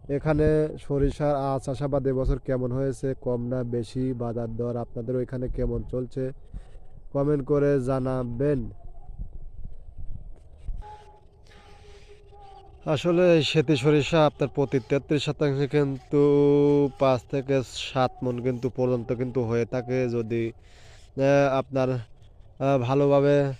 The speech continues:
আপনি পরিচর্যা করে থাকেন।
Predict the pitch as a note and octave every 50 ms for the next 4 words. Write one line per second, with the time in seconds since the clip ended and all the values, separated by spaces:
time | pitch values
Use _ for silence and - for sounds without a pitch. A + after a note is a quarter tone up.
0 | - - - - - - - - - B2+ A#2 B2+ B2+ C3 C3 C3 C3 C3 A#2+ -
1 | - C3+ C3 B2 C3 B2+ B2 A#2+ B2+ B2 A#2+ - - B2 A#2+ A#2 - C3 B2 -
2 | A#2+ G#2+ G#2+